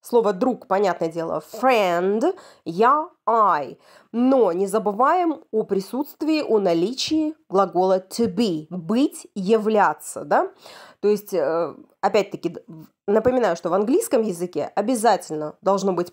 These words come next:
подлежащее и сказуемое. Обязательно. То есть, кто или что, и что этот объект делает, какое действие. Вот я, дословно, являюсь другом, да? I am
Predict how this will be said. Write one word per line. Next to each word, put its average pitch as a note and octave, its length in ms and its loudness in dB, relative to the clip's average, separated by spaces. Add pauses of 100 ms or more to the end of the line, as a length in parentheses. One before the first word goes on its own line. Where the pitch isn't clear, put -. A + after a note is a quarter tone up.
подлежащее G3+ 1040 0
и - 140 -12
сказуемое. D3+ 840 -6 (180)
Обязательно. F#3 680 0
То G3 120 0
есть, G3 200 -4
кто A#3+ 720 4
или D4 240 -4
что, D4+ 540 -2 (480)
и A3+ 380 2
что B3 260 2
этот G3 240 0
объект F3 480 -2
делает, D#3+ 480 -2
какое A3 320 0
действие. D#3+ 460 -4
Вот E3+ 200 -6
я, C#4+ 460 2
дословно, F3+ 480 -6
являюсь G#3+ 1080 0
другом, E3+ 720 -4
да? B3 260 0 (580)
I C4+ 680 2 (200)
am C4 640 0